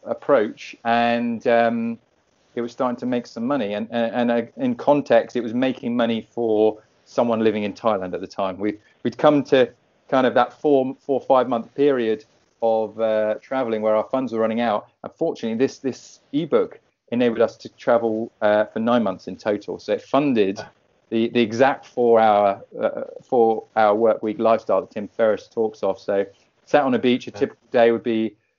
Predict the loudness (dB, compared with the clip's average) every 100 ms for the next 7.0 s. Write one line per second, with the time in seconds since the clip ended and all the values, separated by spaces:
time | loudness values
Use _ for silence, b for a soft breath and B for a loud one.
0 | _ -4 -2 0 -2 -2 -4 -6 -6 -6
1 | -12 -8 -8 -8 -6 -4 -4 -8 -4 -2
2 | 0 -2 -4 -18 -14 -8 -8 -6 -4 -4
3 | 2 4 4 2 -2 -10 _ _ _ _
4 | -12 -2 2 4 4 4 4 4 4 -2
5 | -2 -2 0 -2 -2 -4 -2 0 0 -4
6 | -8 _ _ _ _ 0 0 2 -2 -6